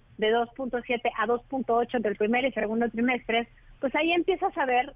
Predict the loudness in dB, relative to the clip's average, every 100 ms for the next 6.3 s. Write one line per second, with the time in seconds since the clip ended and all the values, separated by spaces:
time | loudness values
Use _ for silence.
0 | -6 -2 0 -2 -4 -4 -4 -4 -4 -6
1 | -2 0 2 0 0 -6 -2 -2 0 0
2 | 0 0 -6 -10 -10 -4 -2 -2 -4 -6
3 | -2 -2 -2 -4 -4 -6 -10 -20 _ -6
4 | -2 -2 -2 -4 -4 -6 -6 -4 0 0
5 | 0 -4 -8 -2 -4 -4 -6 -2 -2 0
6 | 0 -2